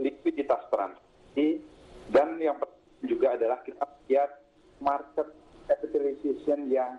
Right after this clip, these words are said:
tertinggi. Ya, jadi kita kombinasikan beberapa kriteria sehingga menghasilkan lima puluh perusahaan tercatat yang tertinggi pada saat pelaksanaan Public Access Live dua ribu dua puluh ini.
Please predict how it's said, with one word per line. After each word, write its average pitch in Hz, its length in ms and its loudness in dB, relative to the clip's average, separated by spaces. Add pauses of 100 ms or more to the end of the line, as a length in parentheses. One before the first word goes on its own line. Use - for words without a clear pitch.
(160)
tertinggi. 110 560 -4 (400)
Ya, 104 240 4
jadi 107 240 -2
kita - 240 -10
kombinasikan 113 880 0 (460)
beberapa 107 880 2
kriteria 117 880 -2 (480)
sehingga 113 640 0
menghasilkan 135 880 -2 (400)
lima 135 320 2
puluh 131 320 0 (160)
perusahaan 123 400 0
tercatat - 400 -6 (160)
yang 135 320 0
tertinggi - 560 -4 (720)
pada 107 320 4
saat 110 160 0
pelaksanaan 104 480 -12
Public - 320 2
Access - 320 -2
Live 98 400 -2
dua 95 160 2
ribu - 240 -16
dua 90 240 2
puluh - 160 -2
ini. 262 240 -10